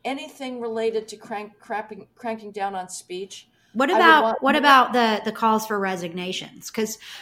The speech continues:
Speaker 2: I kind of, I so, I, I definitely understand things that, speech is protected, um, but things that gets, that spiral toward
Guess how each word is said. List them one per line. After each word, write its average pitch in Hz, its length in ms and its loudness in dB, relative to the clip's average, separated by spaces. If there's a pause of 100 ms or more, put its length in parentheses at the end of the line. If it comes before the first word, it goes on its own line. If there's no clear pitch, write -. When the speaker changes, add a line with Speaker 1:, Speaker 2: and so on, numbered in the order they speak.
(140)
Speaker 2:
I 269 340 8
kind 427 480 2 (160)
of, 240 60 -6 (200)
I 247 140 4
so, - 280 -4
I, 233 260 2 (140)
I 233 160 2
definitely 302 640 2
understand 185 920 -4 (1300)
things 381 420 0
that, 254 220 -4
speech 320 260 0
is 370 120 -2
protected, - 680 -4 (120)
um, 226 420 0
but 254 160 -2 (260)
things 349 280 -2
that 453 180 -4
gets, - 300 -4
that 220 180 -6
spiral 196 580 0
toward 180 500 -6